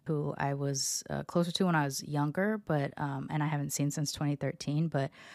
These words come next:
you know, it wasn't something I was expecting to hear, so that's got me thinking about my grandmother and things like that too. So it's just been kind of an emotional couple of weeks, I guess. And I just kind of needed a few days to sit on the couch and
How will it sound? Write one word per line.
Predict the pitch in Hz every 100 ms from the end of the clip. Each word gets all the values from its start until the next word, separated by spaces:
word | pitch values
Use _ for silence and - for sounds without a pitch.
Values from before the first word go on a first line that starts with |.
| - -
you | 165
know, | 143
it | 143
wasn't | 143 139
something | 139 135 139
I | 135
was | 135
expecting | - - 135 131 131
to | 131
hear, | - 143 135 147
so | 151 - 131 131 - - - - -
that's | 135 -
got | 151 135
me | 135
thinking | - 135 139 135
about | 131 135 139
my | 180
grandmother | 165 147 143 143 139 139
and | 139 139
things | 139 139
like | 139
that | 143 -
too. | - 135 147
So | - 131 -
it's | 226
just | 294 269
been | 254 226
kind | - 202
of | 175
an | 156
emotional | 147 143 - 139 139 143 - _ _ -
couple | - 123 107
of |
weeks, | 113 - -
I | 120
guess. | 113 - - - - - - - -
And | 151 139
I | 139
just | 139 139 - -
kind | 139 135
of | 135 131 - -
needed | 143 139 135
a | 139
few | - 135
days | 131 135 135 -
to | 131
sit | - 139
on | 135
the | 127
couch | - 131 131 131
and | 127 127